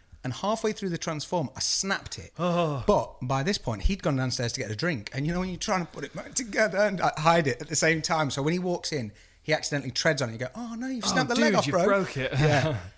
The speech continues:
Speaker 1: That's red tabs.
Speaker 2: Mm,
Speaker 1: It's bad.
Speaker 2: yeah.
Speaker 1: It's not a nice
Speaker 2: Panic.
Speaker 1: feeling.
Speaker 2: There was absolute panic. I remember that moment. I thought, "I'm,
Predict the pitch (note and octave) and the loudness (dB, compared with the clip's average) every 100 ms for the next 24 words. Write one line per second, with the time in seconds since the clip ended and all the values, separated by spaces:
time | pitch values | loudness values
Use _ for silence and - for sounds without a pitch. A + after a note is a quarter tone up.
0 | - - C3+ - A2+ G2 G#2 G2 - F#2+ | -10 -2 -2 0 -4 -2 -6 -6 -10 -10
1 | G2 G2 F#2 F2 A#2+ - A#2 G#2+ - - | -10 -10 -10 -10 -8 -4 -4 -6 -8 -8
2 | D3+ - B2+ A2+ G#2+ C3 A2 F#2+ - - | -6 -2 -2 -2 -2 -4 -4 -8 -12 -8
3 | A#2+ A#2+ C3 A#2+ - G#2+ - A2+ F#2+ - | -6 -4 -4 -6 -10 -10 -8 -8 -10 -6
4 | B2 C3 D3 C#3+ A#2 B2 B2+ A#2+ A2 G2+ | -4 0 0 0 0 -2 -2 -4 -4 -8
5 | F2+ G2 - G2+ F2 F2+ | -12 -14 -12 -10 -10 -14